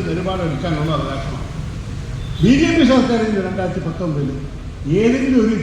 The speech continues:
വ്യക്തിയെ ഭീകരവാദിയാക്കി പ്രഖ്യാപിക്കാനുള്ള അവകാശം ബി ജെ പി എടുത്തു. ഞാൻ അതിനെ എതിർച്ചത് അൺകോൺസ്റ്റിറ്റ്യൂഷണലാണ്. നമുക്ക് ഒരു സംഘടനയ്ക്കെതിരെ അവര്, അതായത് ഒരു ടെററിസ്റ്റ് ഒരു ബോംബ് വല്ലതും ചെയ്തു, അവര് പറഞ്ഞു "ഞങ്ങളാ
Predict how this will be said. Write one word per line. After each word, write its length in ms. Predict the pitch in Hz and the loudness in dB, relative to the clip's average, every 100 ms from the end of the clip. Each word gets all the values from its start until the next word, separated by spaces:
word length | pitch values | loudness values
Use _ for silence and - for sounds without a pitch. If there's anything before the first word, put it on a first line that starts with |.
| 143 | 0
വ്യക്തിയെ 500 | 165 160 262 277 147 - - - - 143 | 0 0 4 6 4 0 -6 -10 -10 -4
ഭീകരവാദിയാക്കി 720 | 180 190 185 170 165 165 160 151 | -2 0 0 0 0 0 -2 -4
പ്രഖ്യാപിക്കാനുള്ള 760 | 160 - 165 156 156 143 139 135 | -6 -4 -2 -2 -2 -4 -4 -4
അവകാശം 540 | 151 160 160 160 208 - - - - - - - - - | -2 0 2 0 -2 -4 -8 -10 -10 -12 -12 -12 -12 0
ബി 60 | 156 | 2
ജെ 200 | 170 143 - | 4 2 2
പി 120 | - - - - | -2 -4 -4 -2
എടുത്തു. 260 | 131 123 - - - - - 165 | -2 -2 -6 -10 -12 -12 -4 2
ഞാൻ 120 | 240 | 4
അതിനെ 220 | 254 254 233 | 8 6 6
എതിർച്ചത് 400 | 214 285 240 196 170 | 2 0 2 2 0
അൺകോൺസ്റ്റിറ്റ്യൂഷണലാണ്. 1000 | 208 214 202 202 180 175 190 147 127 - - - - - - - - - 139 | -2 -4 -4 -4 -4 -4 -2 -2 -2 -4 -6 -10 -10 -10 -12 -12 -12 -10 0
നമുക്ക് 400 | 160 208 208 233 254 254 - | 4 4 4 2 2 -2 -4
ഒരു 180 | 190 196 | -2 -2
സംഘടനയ്ക്കെതിരെ 1120 | - 180 214 240 262 254 247 196 170 190 175 - - | -2 0 2 4 4 6 4 4 2 2 0 -4 -4
അവര്, 320 | 143 185 214 214 - - - - 202 | -2 0 0 -2 -4 -10 -10 -10 -6
അതായത് 280 | 220 226 233 | -4 -2 0
ഒരു 80 | 226 - | 0 -2
ടെററിസ്റ്റ് 340 | 220 220 - | 0 0 0
ഒരു 100 | 214 185 | 0 2
ബോംബ് 200 | 202 214 | 2 2
വല്ലതും 280 | 202 196 190 | 2 2 2
ചെയ്തു, 180 | 185 196 208 | 0 2 0
അവര് 160 | 196 196 | 0 0
പറഞ്ഞു 200 | 180 185 | 0 0
"ഞങ്ങളാ 240 | 175 190 | 0 0